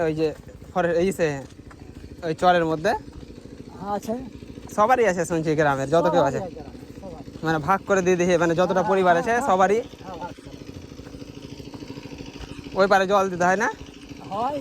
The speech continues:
Speaker 2: যে এখন ফসল নেই।
Speaker 1: ও।
Speaker 2: ফসল গম বুনি, ধান করি তো, এবার ধান করিনি, সব গম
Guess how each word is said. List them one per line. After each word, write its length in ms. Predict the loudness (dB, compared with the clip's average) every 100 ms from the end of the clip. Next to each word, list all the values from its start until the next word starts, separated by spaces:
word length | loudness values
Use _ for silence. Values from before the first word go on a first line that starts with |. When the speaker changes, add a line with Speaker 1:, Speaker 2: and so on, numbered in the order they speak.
| -8
Speaker 2:
যে 80 | -6 -4 -2
এখন 180 | -2 -4 -2
ফসল 280 | -4 -4 -8
নেই। 120 | -10 -12 -16 -18 -18 -12
Speaker 1:
ও। 100 | -6 -4 0
Speaker 2:
ফসল 300 | 0 0 -2
গম 280 | -2 -2 -2 -4
বুনি, 220 | -4 -4 -6 -10 -10
ধান 220 | -4 -4 0
করি 320 | 2 2 0
তো, 60 | 0
এবার 180 | 0 0
ধান 220 | 0 -2
করিনি, 280 | -2 -4 -4
সব 140 | -4 -2
গম 180 | -4